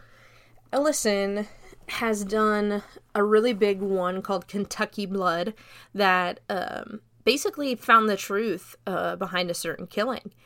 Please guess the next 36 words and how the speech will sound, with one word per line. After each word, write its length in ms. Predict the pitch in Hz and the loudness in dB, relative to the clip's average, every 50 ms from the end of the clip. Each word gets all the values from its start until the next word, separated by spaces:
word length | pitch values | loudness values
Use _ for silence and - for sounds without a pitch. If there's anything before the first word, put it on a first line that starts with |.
| _ - - - - _ - | _ -20 -20 -20 -12 _ -2
uh, 320 | 190 180 170 175 175 170 - | 0 0 0 -2 -2 -4 -4
a 100 | 170 180 | -4 -4
certain 300 | - - 196 180 180 185 | -2 0 0 0 0 0
murder. 460 | 180 180 208 208 180 - - - - - - - _ _ - - | 0 0 0 0 -2 -4 -6 -8 -12 -18 -20 -20 _ _ -8 -4
And 360 | 202 196 185 180 180 180 180 | -2 -2 0 0 -2 -2 -4
of 120 | 165 - - | -4 -6 -6
course 220 | - 190 180 175 | -4 -2 -2 -2
that 100 | - - | -2 -4
was 120 | - 175 175 | -6 -6 -6
a 40 | 165 | -6
big 280 | - 170 165 175 - | -4 -6 -6 -6 -4
deal. 460 | - 262 269 269 262 254 247 240 233 | -2 0 2 4 4 6 6 6 4
Everyone 340 | 220 185 165 165 175 170 165 | 2 2 2 2 2 0 0
patted 340 | - - 175 170 170 165 160 | 0 0 0 0 2 0 -2
him 120 | - 160 | -4 -6
on 80 | 156 165 | -4 -6
the 80 | 170 175 | -4 -2
back, 380 | - 220 220 220 214 208 208 | 2 4 4 4 4 2 0
but 100 | - 196 | -4 -2
then 120 | 202 202 196 | -2 0 2
he 100 | 196 196 | 2 2
wrote 260 | 190 190 196 196 - | 4 2 2 2 0
another 840 | - 208 208 208 220 233 240 262 269 269 262 254 240 226 220 214 - _ - - - | 0 0 0 0 0 2 2 2 2 4 4 4 6 6 4 2 0 _ -20 -16 -6
book 420 | - 190 165 160 175 196 - - - - - | -2 -2 0 0 -2 -6 -8 -12 -20 -14 -8
and 260 | - 196 185 180 180 | -4 -2 -2 -2 -2
he 140 | 170 202 202 | -4 -8 -8
came 240 | - - 196 190 185 | -6 -6 -4 -4 -4
to 80 | 185 175 | -2 -2
the 100 | 180 175 | -2 -2
wrong 260 | 175 175 175 180 175 | 0 0 -2 -2 -4
conclusion 800 | - - 214 - - 226 226 233 226 208 - 185 180 175 170 | -6 -10 -14 -6 -2 -2 0 0 0 0 0 -2 -2 -2 -4
and 180 | - - 170 170 | -6 -6 -6 -6
the 60 | 170 | -6
killer 300 | - - 190 180 175 175 | -4 -4 -2 0 0 0
went 200 | 175 170 170 165 | 0 -2 -4 -6
free. 300 | - - 165 151 87 - | -6 -6 -6 -6 -6 -8